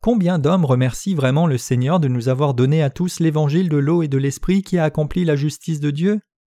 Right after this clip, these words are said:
Notre Seigneur a pris tous les péchés du monde par le bel évangile de l'eau et de l'esprit. Pourtant,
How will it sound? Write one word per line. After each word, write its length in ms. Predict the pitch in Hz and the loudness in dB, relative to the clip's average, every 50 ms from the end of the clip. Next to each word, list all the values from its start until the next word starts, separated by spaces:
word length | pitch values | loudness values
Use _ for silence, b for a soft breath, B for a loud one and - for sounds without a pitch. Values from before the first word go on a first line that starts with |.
| _ _ _ _ _ _ _ _ _ _ _ _ _ _ _ _ _ | _ _ _ _ _ _ _ _ _ _ _ _ _ _ _ _ _
Notre 260 | 170 175 185 - 233 | -4 -4 -2 0 -2
Seigneur 380 | 214 - 233 226 233 262 226 160 | -2 0 0 0 0 0 0 0
a 60 | 139 | 0
pris 220 | - - 151 139 139 | 0 -2 -2 -2 -2
tous 180 | - 226 226 | -4 -4 -2
les 140 | 190 151 135 | 0 0 0
péchés 340 | - - 135 127 - 151 147 | 0 -2 -4 -2 -2 -4 -4
du 140 | 113 110 107 | -4 -4 -2
monde 280 | 120 151 196 190 156 | 0 0 0 0 -2
par 140 | - 135 120 | -2 -4 -4
le 100 | 117 107 | -4 -2
bel 220 | 120 156 175 175 | 0 2 2 2
évangile 460 | 143 127 123 127 127 123 151 180 175 151 | 2 0 0 -2 -2 0 0 0 0 2
de 80 | 147 | 0
l'eau 260 | 151 160 170 170 139 | 2 2 2 2 2
et 40 | 113 | 0
de 80 | 107 113 | -2 -4
l'esprit. 600 | 107 113 107 - - - - 117 110 107 139 - _ _ _ _ _ _ _ _ _ _ _ _ _ | -4 -6 -8 -6 -6 -6 -4 -4 -6 -8 -10 -16 _ _ _ _ _ _ _ _ _ _ _ _ _
Pourtant, 440 | - 120 104 - - 135 143 156 | -6 -6 -6 -4 -2 -2 -2 -4